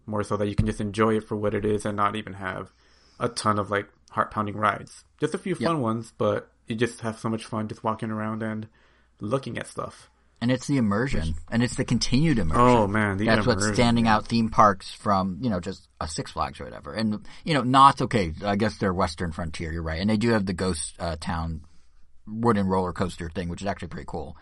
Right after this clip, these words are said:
Speaker 2: I, in its, in its weird oldness, even though it hurts your neck when you do it. But, um,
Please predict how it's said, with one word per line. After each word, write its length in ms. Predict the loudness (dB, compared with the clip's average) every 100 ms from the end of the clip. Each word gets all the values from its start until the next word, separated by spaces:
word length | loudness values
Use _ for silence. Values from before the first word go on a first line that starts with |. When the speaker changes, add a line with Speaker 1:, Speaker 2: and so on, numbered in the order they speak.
| -20 -20 -14
Speaker 2:
I, 120 | -6
in 260 | -4 0 -2
its, 160 | -2 -8 -12
in 160 | -4 -2
its 160 | -2
weird 240 | -2 -2 -2
oldness, 480 | -4 -6 -6 -6 -4
even 200 | -2 0
though 100 | 0
it 60 | -2
hurts 200 | -8 -8
your 80 |
neck 140 | -8 -6
when 80 | -8
you 80 |
do 100 | -6
it. 120 | -8 -6
But, 280 | 0 0 2
um, 400 | 0 2 2 -2